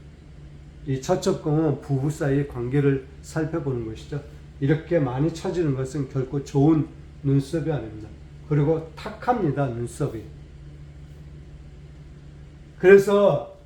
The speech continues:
이런 사람하고 결혼을 하게 되면 이혼하거나 결혼 생활이 좋지 못하다는 것입니다. 그리고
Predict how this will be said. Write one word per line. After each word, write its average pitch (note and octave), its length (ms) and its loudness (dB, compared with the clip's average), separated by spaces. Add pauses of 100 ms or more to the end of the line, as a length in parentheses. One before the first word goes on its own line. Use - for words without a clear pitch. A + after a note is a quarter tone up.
이런 G3 320 2
사람하고 F3 640 0
결혼을 E3 420 2
하게 C#3 200 0
되면 C#3 500 -4 (120)
이혼하거나 C#3+ 1000 0 (640)
결혼 D3+ 300 2
생활이 C#3+ 320 0
좋지 - 300 -8
못하다는 C#3+ 500 -6
것입니다. G#2 440 -14 (2000)
그리고 D3 500 2